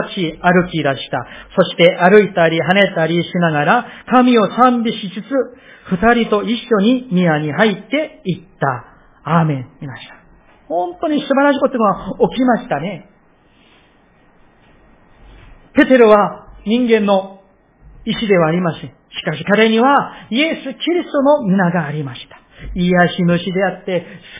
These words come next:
救い主であるイエス様を皆を彼は持っていて、それを宣言していった時に、そしてですね、その人の、えー、手をですね、取ってですね、立たせた時に、どうなったんでしょうか。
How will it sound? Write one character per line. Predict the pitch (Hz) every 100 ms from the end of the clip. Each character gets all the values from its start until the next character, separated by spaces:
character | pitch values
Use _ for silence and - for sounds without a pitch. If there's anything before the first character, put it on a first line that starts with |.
| -
救 | 220
い | 202
主 | 202 196
で | 208
あ | 190
る |
イ | 190
エ | 311 311
ス |
様 | 254 240
を | 233
皆 | 226 320 349 269
を | 294 302 - -
彼 | 233 220
は |
持 | 185 214
っ | -
て | 175 147
い | 135
て、 | 143 - - -
そ | 302
れ | 339 302
を | 247 -
宣 | 311 311 302
言 | 294
し | - -
て | 233 226
い | 269
っ | -
た | 254
時 | 247 233 208
に、 | 160
そ | 294
し | -
て | - 190 - -
で | 175
す | 233
ね、 | 226 - -
そ | 247
の | 220 180
人 | 233
の、 | 226 202 - - _ _ _ 185
え | 170 156 151 143 139 139 139 143 143
ー、 |
手 | 247
を | 220
で | 185
す | 196
ね、 | 196
取 | 226
っ | 226
て | 190
で | 185
す | 190
ね、 | 202 - - _ -
立 | 175
た | 233 240
せ | 254
た | 247 262
時 | - 311 311 320
に、 | 302 349 359 - - _ _ -
ど |
う | 175
な |
っ | 151
た | 147
ん |
で | 143
し | 139
ょ | 165
う | -
か。 | 240 294